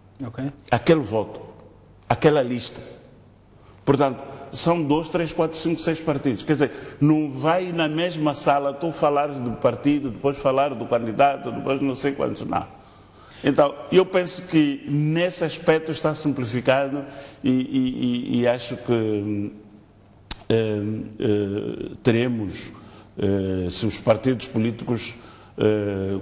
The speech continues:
Speaker 2: colaborarem, não é? E, e, e colocarem nas mesas de votação pessoas capacitadas, não é? Para intervir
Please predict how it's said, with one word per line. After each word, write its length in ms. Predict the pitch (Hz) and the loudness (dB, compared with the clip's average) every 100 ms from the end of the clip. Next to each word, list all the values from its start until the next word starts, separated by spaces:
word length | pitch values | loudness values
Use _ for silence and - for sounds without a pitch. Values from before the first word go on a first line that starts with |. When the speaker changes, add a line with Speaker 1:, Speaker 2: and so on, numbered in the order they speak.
| - | 0
Speaker 2:
colaborarem, 840 | 123 113 110 123 113 110 113 131 - - 95 | 2 2 0 0 0 0 -2 -4 -10 -12 -4
não 160 | 95 | -2
é? 280 | 107 143 147 - - - 113 | 0 -2 -6 -10 -20 -4 0
E, 60 | |
e, 1300 | 117 123 123 123 120 117 117 117 113 110 110 - 117 | 0 0 0 0 -2 -2 -2 -2 -2 -2 -4 -4 -6
e 40 | |
colocarem 640 | 120 127 117 123 131 127 113 | 0 2 2 0 0 0 -2
nas 240 | 113 98 | -4 -2
mesas 560 | 107 131 127 110 110 104 | 0 0 0 -2 -4 -2
de 60 | 104 | -2
votação 600 | 104 104 107 - 110 110 - - - - | -2 0 -2 0 0 -2 -12 -18 -16 -2
pessoas 640 | 127 - 147 143 120 110 | 0 4 2 2 -2 -4
capacitadas, 1200 | - 147 - 123 - 117 - 107 107 117 127 - - - - - - - | 2 2 4 0 0 -4 0 0 2 0 -4 -8 -12 -16 -20 -20 -14 -2
não 320 | 107 107 117 | 0 2 0
é? 120 | 143 - - - - | -4 -10 -18 -20 -4
Para 320 | - 156 156 147 | 4 4 4 2
intervir 720 | 131 147 123 110 127 139 | 0 -2 0 0 2 0